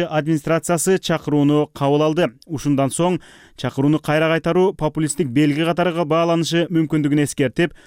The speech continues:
өкмөт петицияга көңүл бурбасына ишара кылды. А бул арада Трамп жети мусулман өлкөсүнүн жарандарына Кошмо Штаттарга кирүүгө убактылуу тыюу салган буйругун коргоп чыкты.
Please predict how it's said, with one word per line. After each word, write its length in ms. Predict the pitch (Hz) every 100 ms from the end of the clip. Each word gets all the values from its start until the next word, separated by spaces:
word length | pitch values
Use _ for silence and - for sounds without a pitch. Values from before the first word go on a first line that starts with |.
| - -
өкмөт 500 | 147 170 160 180 - -
петицияга 640 | 147 170 170 175 175 185
көңүл 400 | 143 135 165 180
бурбасына 540 | 180 160 147 139 139 135
ишара 400 | 135 123 113 113
кылды. 240 | 120 123 - _ - - - - -
А 100 | 196
бул 120 | 208
арада 360 | 190 185 190 -
Трамп 340 | 170 180 190 180
жети 400 | 123 120 165 196
мусулман 380 | 185 190 185 185
өлкөсүнүн 680 | 170 180 - 180 180 170 147
жарандарына 520 | 156 170 170 165 175
Кошмо 320 | - 165 185
Штаттарга 440 | 175 170 - 170 160
кирүүгө 480 | 156 165 156 170 170
убактылуу 600 | 185 170 - 165 165 156
тыюу 280 | - 175 190
салган 320 | 180 170 165
буйругун 360 | 160 151 143
коргоп 420 | 123 160 170 147 -
чыкты. 420 | 135 - 185